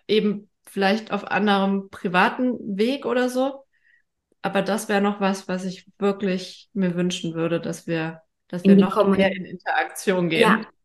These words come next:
Speaker 2: ja, dass wir so in die Kommunikation, Interaktion mit den, mit den Hörern, Zuschauern, wie auch immer, kommen.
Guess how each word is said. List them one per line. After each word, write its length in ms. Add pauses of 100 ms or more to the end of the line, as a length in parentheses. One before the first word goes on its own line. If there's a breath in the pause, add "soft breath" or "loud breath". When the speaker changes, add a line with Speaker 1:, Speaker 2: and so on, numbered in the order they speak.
Speaker 2:
ja, 160
dass 200
wir 80
so 80
in 100
die 140
Kommunikation, 720
Interaktion 840
mit 160
den, 280
mit 140
den 220
Hörern, 760
Zuschauern, 600
wie 100
auch 140
immer, 300
kommen. 420